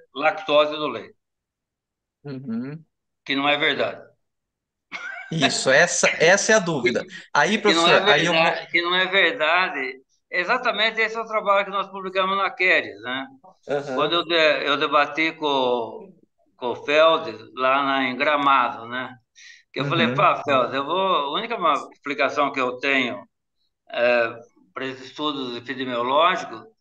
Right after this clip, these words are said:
Speaker 1: é que tá formando um biofilme durante o dia, cariogênico, e aí a lactose, que é inocente, ela passa a ser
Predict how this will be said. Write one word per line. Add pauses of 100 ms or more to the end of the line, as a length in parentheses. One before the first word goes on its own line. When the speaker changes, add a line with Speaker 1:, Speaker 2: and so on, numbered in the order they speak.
(220)
Speaker 1:
é
que
tá
formando
um
biofilme
durante
o
dia, (840)
cariogênico, (440)
e
aí
a
lactose,
que
é
inocente, (140)
ela
passa
a
ser